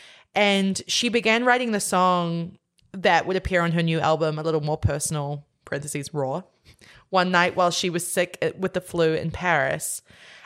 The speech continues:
Hours later, it unleashed such hysteria that she was desperately trying to contact her dad in jail and bailing out of work at a crucial time in her career. Casablanca Records chairman Tommy Motola says the song is one of the best I've heard in my career.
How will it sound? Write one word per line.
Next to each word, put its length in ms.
Hours 320
later, 240
it 220
unleashed 580
such 320
hysteria 840
that 160
she 160
was 140
desperately 520
trying 240
to 60
contact 500
her 100
dad 320
in 160
jail 560
and 200
bailing 340
out 140
of 120
work 440
at 100
a 40
crucial 460
time 360
in 60
her 140
career. 600
Casablanca 580
Records 420
chairman 580
Tommy 300
Motola 720
says 280
the 80
song 320
is 120
one 100
of 80
the 60
best 320
I've 100
heard 220
in 100
my 120
career. 460